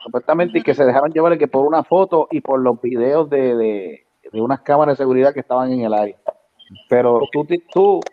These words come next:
Speaker 1: para decir que es cierto que fue la persona, tú tienes que irte más allá, vete a forense, llévalo a forense, que le chequeen las, la, la, la, las
Speaker 3: No,
Speaker 1: placas
Speaker 3: eso,
Speaker 1: dentales.
Speaker 3: eso, eso fue lo que
Speaker 1: Y,
Speaker 3: hicieron, eso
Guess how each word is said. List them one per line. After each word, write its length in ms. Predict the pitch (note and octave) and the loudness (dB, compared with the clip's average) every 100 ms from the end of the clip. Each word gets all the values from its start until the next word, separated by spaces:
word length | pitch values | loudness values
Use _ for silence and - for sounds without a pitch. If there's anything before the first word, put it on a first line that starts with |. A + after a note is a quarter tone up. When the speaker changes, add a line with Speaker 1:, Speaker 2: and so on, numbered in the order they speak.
| _ _ - | _ _ -6
Speaker 1:
para 300 | C#3 C#3 C#3 | -2 -2 -2
decir 380 | C3 C3 F3 - | -2 -2 -4 -4
que 160 | F3+ | -6
es 120 | F3 | -6
cierto 460 | - F3+ F3+ F3 D3+ | -6 -4 -4 -2 -4
que 120 | D3 | -4
fue 160 | C3+ D#3 | -2 -2
la 120 | E3 | -2
persona, 460 | D#3+ D3 F#3 F3 B2 | -4 -6 -6 -4 -4
tú 200 | - A#2+ | -6 -6
tienes 220 | B2 B2+ | -6 -6
que 120 | - | -8
irte 220 | B2+ - C3+ | -8 -4 -2
más 180 | C3+ C3 | 0 0
allá, 340 | C3 D#3 F3 | 2 2 2
vete 300 | A2 A2 A2 | 0 -2 0
a 60 | B2 | 0
forense, 540 | C#3 C3 B2+ D#3+ F#3 - | 2 2 4 2 -2 -4
llévalo 300 | B2 B2+ C3 | 0 2 2
a 40 | |
forense, 480 | - C3 C#3 F#3+ F3+ | 0 0 0 0 -2
que 80 | C#3 | -2
le 100 | A#2+ | -4
chequeen 280 | - A2 A#2 | -6 -8 -4
las, 120 | C#3+ - | -4 -4
la, 300 | C3+ B2 A#2 | -2 0 0
la, 160 | A2+ A#2 | -2 -4
la, 200 | A2+ A2 | -6 -6
las 80 | G#2 | -4
Speaker 3:
No, 160 | D3 | -2
Speaker 1:
placas 220 | E3+ A#2 D#3 | -2 0 0
Speaker 3:
eso, 100 | C#3+ | 2
Speaker 1:
dentales. 500 | C3 C#3+ E3 G3 E3+ | 2 4 4 4 2
Speaker 3:
eso, 220 | D#3 F3+ - | 2 -2 -2
eso 220 | D#3 E3+ | -4 -2
fue 140 | - | 0
lo 60 | F3 | 2
que 80 | D3 | 2
Speaker 1:
Y, 20 | C#3 | 2
Speaker 3:
hicieron, 300 | C3+ C3+ | 2 2
eso 100 | C3+ | 0